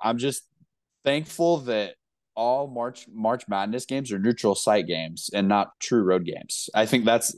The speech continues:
that's the best perspective that I feel like I can have for this team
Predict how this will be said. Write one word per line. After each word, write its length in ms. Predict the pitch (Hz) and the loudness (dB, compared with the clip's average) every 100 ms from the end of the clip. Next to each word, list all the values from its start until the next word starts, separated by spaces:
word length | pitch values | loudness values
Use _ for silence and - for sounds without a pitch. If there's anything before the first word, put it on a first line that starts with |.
| 110 | 0
that's 240 | 131 170 | 2 2
the 160 | 143 127 | 2 0
best 580 | 110 120 147 - - - | 2 2 0 -6 -12 -6
perspective 560 | 120 107 113 107 117 | -4 -2 -2 -2 -4
that 140 | 101 90 | -2 -2
I 40 | 87 | -4
feel 140 | - 101 | -4 -2
like 160 | 92 | -2
I 80 | 90 | -4
can 160 | 87 80 - | -8 -10 -4
have 180 | 76 | -4
for 120 | - 78 | -6 -10
this 180 | 78 | -8
team 320 | - 82 - | -6 -6 -8